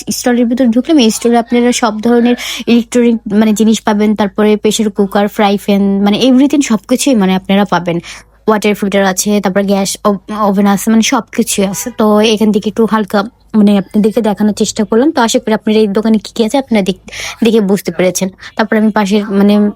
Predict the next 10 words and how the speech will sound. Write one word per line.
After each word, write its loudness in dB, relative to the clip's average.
অনেক 4
দোকান 2
তো 0
মানে 2
এই, 4
এইখানে 2
কিন্তু 4
প্রচুর 2
একশো -6
দশটা -2